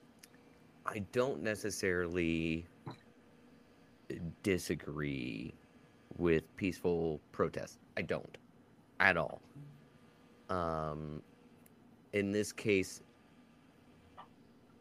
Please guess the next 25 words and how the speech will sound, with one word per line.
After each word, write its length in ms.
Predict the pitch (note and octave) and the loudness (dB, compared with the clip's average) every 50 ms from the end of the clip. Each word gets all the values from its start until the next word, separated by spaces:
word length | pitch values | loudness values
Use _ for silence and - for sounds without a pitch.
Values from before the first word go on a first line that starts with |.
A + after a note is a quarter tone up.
| - | -2
I 180 | G2 G2+ A2 G#2+ | 0 2 2 2
also 380 | F2+ F#2 G2 G#2 - - A#2+ | 2 2 2 0 2 0 0
don't 360 | G#2+ F#2 - G#2 G2 - - - | 0 0 0 -2 -2 -2 -4 -4
necessarily 1000 | C#2 F2+ G2 - - - A2+ - - G#2+ G#2 G#2+ G#2 G2+ G#2+ G#2 G#2 G#2 G2+ G2 - - - | -4 -2 -2 -2 -4 -10 -10 -4 -2 -2 0 0 -2 -2 -2 -2 0 0 -2 -4 -6 -8 -2
disagree 480 | A#2 A2+ A2 - A2+ A2+ A2+ A#2 A#2 | -2 -2 -2 -2 -6 -2 -2 0 0
with 220 | A2+ - A#2+ A#2 - | 0 -2 -4 -6 -6
the 60 | - | -12
premise, 580 | - - - - A3 A3 E3+ - - - - - - - - - - - - - - - - - - - - | -14 -10 -2 -2 0 0 0 -6 -10 -14 -16 -18 -20 -20 -20 -20 -20 -20 -20 -20 -20 -20 -20 -20 -16 -6 0
uh, 300 | A#2 A2+ A2 G#2+ G#2+ G2 | 0 0 2 0 -2 0
because 360 | E2+ G#2+ A2 - C3+ A#2 A#2 | 0 0 0 0 0 -2 0
when, 460 | A2 A2 A#2+ B2+ A#2+ A#2+ A#2 A#2 F#2+ - - - | 0 2 2 2 2 2 0 -2 -4 -6 -4 -4
at 100 | G#2 E2+ | -2 0
the 160 | A#2 B2 B2+ | 2 2 4
end 100 | B2+ A#2 | 4 4
of 60 | G2 | 2
the 80 | F#2+ F2+ | 2 0
day, 280 | F2+ C3 E3+ E3 G#2 | 2 2 4 4 4
when 180 | F2+ F#2+ F#2+ F#2 | 4 2 2 0
you 100 | F2+ G2+ | 0 -2
look 220 | C#3 F3 D3+ - G#2+ | 0 -2 0 4 4
at 160 | F#2+ F2 F2 | 4 6 4
it, 140 | F#2 E2 - | 2 -2 -2
truckers 640 | - - - D#3 D3+ - C#3+ B2 A2+ A2 G#2+ - | -6 -6 -6 -4 0 2 4 4 4 2 0 0
are 460 | C2+ E2+ G#2+ G#2 G2+ G2+ G2 G2+ G2 - | 0 2 4 4 4 4 4 2 0 -2
largely 720 | - F2+ F2+ F2 G2+ G#2+ F#2 - F#2 G2+ F#2+ F#2+ F#2+ F#2 | -2 0 2 2 2 2 0 -2 0 2 2 2 2 0